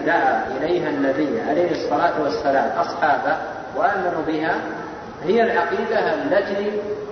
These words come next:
يعتقدها أهل السنة في هذا الزمان، الذين يأخذون عقيدتهم من كتاب الله وسنة نبيه عليه الصلاة والسلام، هي نفس العقيدة، ل-، لأن،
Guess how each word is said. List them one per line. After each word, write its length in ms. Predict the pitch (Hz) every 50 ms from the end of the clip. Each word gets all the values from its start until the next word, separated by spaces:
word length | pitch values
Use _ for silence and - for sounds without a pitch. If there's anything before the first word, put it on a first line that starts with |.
| - -
يعتقدها 760 | 180 180 - - - 175 170 175 196 190 196 190 170 156 156 151 151 -
أهل 220 | 196 180 175 175 165
السنة 480 | 156 - - - 190 208 220 233 226 226
في 60 | 220
هذا 220 | 220 220 214 160 147
الزمان، 420 | 135 202 233 240 220 220 - - - - - - - - - - - - - - - - - - - - - - - - - - - - - - - - - - - - - - - - -
الذين 320 | 139 139 143 147 165 160
يأخذون 560 | 151 143 139 139 135 - 151 147 156 - 143
عقيدتهم 800 | 127 - 127 131 135 139 135 127 135 190 - 190 185 175 196 208
من 240 | 208 160 151 139 131 -
كتاب 320 | 131 123 - 147 156 175 165 - 139 139
الله 280 | 143 175 202 226 - - -
وسنة 600 | 190 - - 180 165 156 139 135 - 180 - 156
نبيه 400 | - 156 190 208 214 185 - -
عليه 280 | - 262 262 269 247
الصلاة 340 | 226 202 240 220 - - - - -
والسلام، 220 | - - - -
هي 140 | 180 226 233
نفس 220 | 226 220 - -
العقيدة، 520 | - - - - 226 - - 110 - 214 - - - - - - - - - - - - - - - - - - - 123
ل-، 380 | 139 147 151 147 151 151 151 156
لأن، 380 | 170 190 196 190 185 180 180